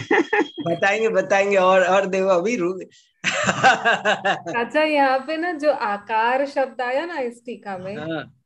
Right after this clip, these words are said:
Speaker 2: उसका कुछ, अ, दिनेश जी ने बहुत अच्छा, अ, अन-, अर्थ बताया।
Speaker 1: हाँ।
Speaker 2: डायमेंशन, आकार मतलब dimension, तो मतलब
Speaker 1: हाँ।
Speaker 2: किसी न किसी angle से, अ, वो ये बात कर रहे हैं।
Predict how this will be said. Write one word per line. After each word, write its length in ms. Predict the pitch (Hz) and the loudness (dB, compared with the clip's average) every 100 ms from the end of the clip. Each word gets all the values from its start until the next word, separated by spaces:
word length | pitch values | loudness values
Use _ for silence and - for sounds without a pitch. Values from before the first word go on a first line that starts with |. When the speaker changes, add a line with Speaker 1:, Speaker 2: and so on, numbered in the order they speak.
| - | -10
Speaker 2:
उसका 400 | 247 240 - 285 | -10 -8 -2 0
कुछ, 380 | 294 311 - - | 0 -6 -8 -2
अ, 340 | 277 254 254 | 0 2 2
दिनेश 340 | 247 262 262 277 | 0 2 2 0
जी 100 | 294 | -2
ने 100 | 302 | -2
बहुत 260 | 262 285 | 0 0
अच्छा, 360 | 311 320 311 294 | 0 -6 0 0
अ, 480 | 240 220 233 226 226 | 0 -4 -8 -8 -8
अन-, 240 | 226 - | -10 -4
अर्थ 240 | 240 240 240 | -2 -2 -6
बताया। 460 | 220 214 185 180 | -6 -2 -2 -2
Speaker 1:
हाँ। 120 | 180 - _ _ - | -6 -14 _ _ -12
Speaker 2:
डायमेंशन, 880 | 202 - - 240 262 269 - 214 165 - - | 0 4 4 2 0 0 0 -2 -2 -12 -6
आकार 480 | 233 240 233 262 277 | -6 0 0 0 -2
मतलब 380 | 269 262 370 - | -2 -4 -4 -4
dimension, 840 | 240 262 269 262 233 - 185 170 - | 0 2 2 0 -4 -10 -16 -16 -10
तो 80 | 240 | -6
मतलब 300 | 247 254 285 | -4 -2 -2
Speaker 1:
हाँ। 200 | 320 339 | 0 -2
Speaker 2:
किसी 220 | - - 294 | -4 -12 -10
न 40 | |
किसी 240 | 294 294 | -10 -8
angle 600 | 285 - 233 226 240 302 311 - | -12 -8 -6 -2 2 0 0 -4
से, 140 | 226 320 _ _ _ - | -4 -4 _ _ _ -10
अ, 300 | 220 220 208 156 208 | -4 -2 -2 -4 -8
वो 120 | 233 | -4
ये 180 | 233 226 | -2 -2
बात 340 | 214 190 190 - | -2 -4 -6 -12
कर 120 | 185 | -12
रहे 180 | 180 175 | -10 -12
हैं। 180 | 175 | -14